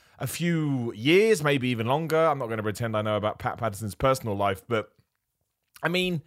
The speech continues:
it's really tough to know what to say, because I think when legends and heroes like that pass away, you go through two kinds of emotions, and I hope this doesn't sound as bad as I worry that sometimes it does.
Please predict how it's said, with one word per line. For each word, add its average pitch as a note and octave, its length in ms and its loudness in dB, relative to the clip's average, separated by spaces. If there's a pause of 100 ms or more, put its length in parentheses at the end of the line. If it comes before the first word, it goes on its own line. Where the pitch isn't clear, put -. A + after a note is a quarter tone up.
(400)
it's E3 180 4
really C4+ 220 2
tough G#3+ 220 2
to F3+ 100 2
know E3 140 6
what C#3 180 4
to B2 80 -2
say, E2 260 -2
because D3 300 2
I F3 60 6
think F3 220 0
when A#3 460 2
legends D3+ 400 2
and B2+ 80 -4
heroes B2 420 4
like A2 180 2
that A2+ 180 0
pass A#2 320 0
away, G#2+ 240 0
you G#2+ 200 -6
go C#3 160 4
through C3+ 220 0
two A3 240 -2
kinds E3 320 2
of C3+ 80 -6
emotions, A2+ 540 -2
and G#2 80 -8
I - 20 -6
hope D#3+ 140 -4
this C#3 100 -10
doesn't B2 160 -10
sound A2+ 240 -6
as G2+ 60 -6
bad G#2 240 0
as F#2+ 100 -4
I F#2+ 60 0
worry G2 240 0
that F#2+ 100 -6
sometimes F#2 460 -6
it D2 80 -8
does. C#2 260 -12